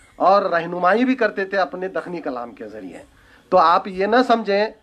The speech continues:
मोअज़्ज़िज़ सामाईन इकराम, कि दखनी कलाम सिर्फ हंसाने के लिए होता है।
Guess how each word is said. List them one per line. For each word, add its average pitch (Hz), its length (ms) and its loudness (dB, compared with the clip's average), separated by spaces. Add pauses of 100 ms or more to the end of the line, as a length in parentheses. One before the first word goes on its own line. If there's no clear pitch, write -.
(260)
मोअज़्ज़िज़ 160 280 -2
सामाईन 180 380 2
इकराम, 170 420 0 (400)
कि 196 120 -2
दखनी 190 460 -2
कलाम 202 420 4
सिर्फ 240 400 -8 (340)
हंसाने 185 420 -2
के 240 120 -8
लिए 214 200 -4
होता 180 360 -2
है। 165 420 -2